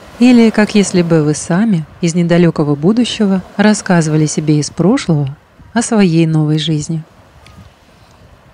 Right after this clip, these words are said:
Когда вы будете слушать первую часть аффирмаций, вы можете обнаружить, что иногда мои слова могут становиться какими-то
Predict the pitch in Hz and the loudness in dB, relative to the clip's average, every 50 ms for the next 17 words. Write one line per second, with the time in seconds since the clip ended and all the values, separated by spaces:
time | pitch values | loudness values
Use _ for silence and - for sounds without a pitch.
0 | _ _ - - 185 175 175 170 175 165 156 160 165 156 170 165 165 156 - 202 | _ _ -6 -2 -2 0 2 2 2 2 2 2 2 2 2 2 2 0 0 -2
1 | 185 - - 202 170 - - 160 - - - 190 190 175 156 156 160 156 - - | -2 0 0 0 0 0 -2 -6 -8 0 0 2 2 2 2 2 0 -2 0 0
2 | 170 156 - - 156 - - 165 170 175 190 247 285 294 - - 180 156 156 - | -2 -2 0 -4 -6 -2 -2 0 0 2 2 0 0 -2 -4 -8 -8 -8 -8 -10
3 | - _ _ - 202 233 233 208 196 180 170 - - 165 147 156 156 151 156 214 | -20 _ _ -4 -2 -2 0 0 0 -2 -2 -2 -4 -4 -2 0 -2 0 0 2
4 | 277 302 226 156 143 - - - - - - - - - - 190 175 170 165 165 | 2 2 2 0 -6 -8 -14 -20 -20 -20 -20 -16 -14 -6 -2 0 0 2 2 0
5 | 170 202 294 311 247 208 180 - - 165 170 233 269 262 247 202 185 180 - - | 2 2 2 4 4 2 0 2 0 0 2 2 2 2 0 0 -2 -4 -4 -4
6 | 170 165 160 165 190 277 - - - - - 175 165 - 214 202 202 208 190 - | -2 0 0 0 0 -2 -6 -6 -8 -4 -2 -2 -2 0 -2 0 0 0 0 0
7 | 190 175 180 | 0 -2 -2